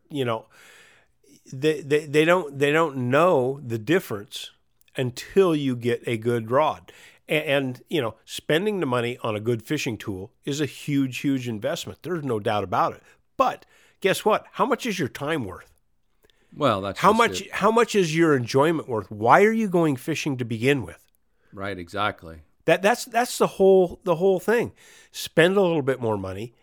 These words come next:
Speaker 1: get a good fishing tool that is going to do what you want it to do.
Speaker 2: Yep.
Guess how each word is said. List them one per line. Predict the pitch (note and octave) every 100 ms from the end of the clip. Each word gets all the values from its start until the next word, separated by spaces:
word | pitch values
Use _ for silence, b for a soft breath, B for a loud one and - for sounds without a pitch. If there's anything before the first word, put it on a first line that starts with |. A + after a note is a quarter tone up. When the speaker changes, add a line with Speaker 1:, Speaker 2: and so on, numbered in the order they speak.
| _ - G#2+
Speaker 1:
get | C#3 G3 G#3+ -
a | D3 C3
good | A2+ A2 C3 B2 A2+ - _
fishing | _ - A#2+ - A2 G#2+
tool | A#2 G#2 G#2 - B B B B B -
that | B2+ C3+ D3
is | C3+
going | A#2+ C3+ C#3+
to | C3
do | B2 E3+ F3+
what | C#3+ C#3
you | C#3+ E3+
want | D#3 B2 B2
it | C3+
to | - E3+
do. | G#3+ B3+ -
Speaker 2:
Yep. | F#2+ F#2